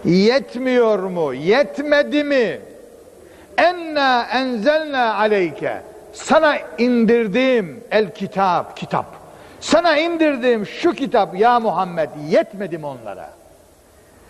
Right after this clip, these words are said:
Yutla aleyhim. Onlara okunuyor. Onlara senin okuduğun şu Kur'an yetmedi mi de başka bir din arıyorlar, başka bir fetva arıyorlar.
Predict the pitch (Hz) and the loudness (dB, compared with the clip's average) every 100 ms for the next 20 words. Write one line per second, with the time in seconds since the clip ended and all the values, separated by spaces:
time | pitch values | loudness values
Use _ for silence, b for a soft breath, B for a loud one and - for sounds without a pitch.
0 | B - 269 - 254 226 196 202 185 143 | B 0 2 2 0 0 2 0 0 -2
1 | 156 120 - - - - 180 190 196 185 | -8 -10 -16 -20 -20 -2 0 2 4 2
2 | 139 - 170 - 170 143 110 90 - - | 0 0 -2 0 0 0 0 -2 -10 -16
3 | - - B B B 208 285 311 311 233 | -18 -18 B B B 0 2 2 2 0
4 | 233 277 233 190 214 247 185 - 220 254 | 0 2 2 0 -2 -2 -2 -4 -2 -2
5 | - 208 196 190 262 302 320 330 330 285 | 2 0 2 0 0 -2 -4 -2 0 0
6 | 254 269 254 208 247 226 226 214 202 233 | -2 -2 -4 -2 0 2 2 0 0 -2
7 | 208 202 180 185 170 147 123 107 | -2 -2 0 0 0 -2 -6 -8